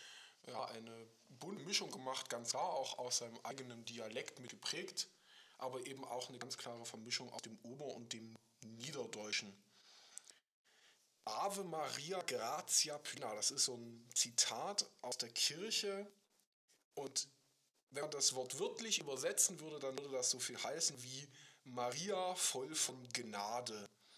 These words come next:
Zu der Zeit wurde aber vor allem das Begriff voll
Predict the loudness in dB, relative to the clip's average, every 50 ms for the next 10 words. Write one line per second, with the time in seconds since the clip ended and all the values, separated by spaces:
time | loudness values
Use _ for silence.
0 | -20 -20 -20 -20 -20 -20 -20 _ _ _ _ _ _ _ _ _ _ _ _ _
1 | _ _ 4 4 4 6 6 6 8 8 8 8 6 2 0 -4 -6 -4 -4 -2
2 | 0 0 0 2 2 0 0 0 -2 -2 -2 -2 -2 -2 -4 -4 -4 -2 -4 -2
3 | -2 -4 -6 -4 -4 -4 -4 -2 2 4 4 4 4 4 2 0 0 -2 -4